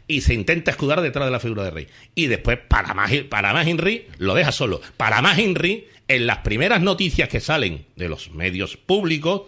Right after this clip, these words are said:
Televisión Española, la estaba viendo yo, la noticia es que el pueblo increpa a los reyes. Y usted, oiga, no, no, no. A los reyes, los reyes se vieron allí en esa marabunta.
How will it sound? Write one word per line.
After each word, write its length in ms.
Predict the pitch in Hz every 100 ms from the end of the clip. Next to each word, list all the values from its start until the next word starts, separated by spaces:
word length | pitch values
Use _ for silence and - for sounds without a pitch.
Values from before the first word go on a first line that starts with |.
| -
Televisión 420 | - 82 - 85
Española, 460 | 80 92 143 165 202
la 80 | 82
estaba 200 | - 87
viendo 220 | 90 95
yo, 280 | 143 202 214 _ - - -
la 140 | 110 98
noticia 440 | 85 117 135 135
es 220 | 180 190 - - - _
que 380 | 156 135 131 -
el 240 | 127 113 98
pueblo 320 | 135 185 214 -
increpa 640 | 143 127 110 185 214 233
a 60 | 185
los 160 | 117
reyes. 460 | 101 240 165 80 73 _ _ _
Y 80 | -
usted, 380 | - 135 180 - _ _ -
oiga, 540 | 76 82 147 - - _ -
no, 680 | 92 87 67 65 78 160 202 _ _ _ _ _
no, 880 | 101 95 90 80 69 64 58 175 220 - _ _ _ _ _
no. 600 | 87 80 73 65 113 180 - _ _ _ -
A 80 |
los 160 | 64 69
reyes, 380 | - 87 98 110
los 100 | 80
reyes 220 | 85 107
se 60 | 95
vieron 200 | 117 123
allí 120 | 131
en 60 |
esa 180 | 123 98
marabunta. 360 | 85 73 62